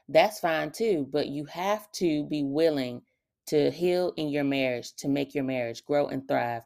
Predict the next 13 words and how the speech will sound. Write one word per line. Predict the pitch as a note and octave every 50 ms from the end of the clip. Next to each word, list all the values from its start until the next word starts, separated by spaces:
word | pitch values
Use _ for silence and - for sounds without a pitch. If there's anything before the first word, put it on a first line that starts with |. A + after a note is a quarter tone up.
| _ _ - _ _ _ _ -
because | D3 C3+ - D3 C#3 C3+ B2+ B2
there | C#3+ D3 D#3 D#3+
is | D#3 D3+ C#3 C#3+
nothing | C#3+ C#3+ D3 D3+ D#3 - - E3+ E3+
that's | D#3+ D3+ D3 - -
more | C#3+ C3+ C3 B2+
dormant | A#2+ - C#3 D3+ D#3 D#3+ D#3+ D3+ - -
than | C#3+ C3+ C3+
a | B2+
marriage | B2 B2+ C3 C3+ C#3 C#3 C3+ -
that | C3+ C3 B2+
is | C3+ C3
hurting. | - A#2 G2+ - - - -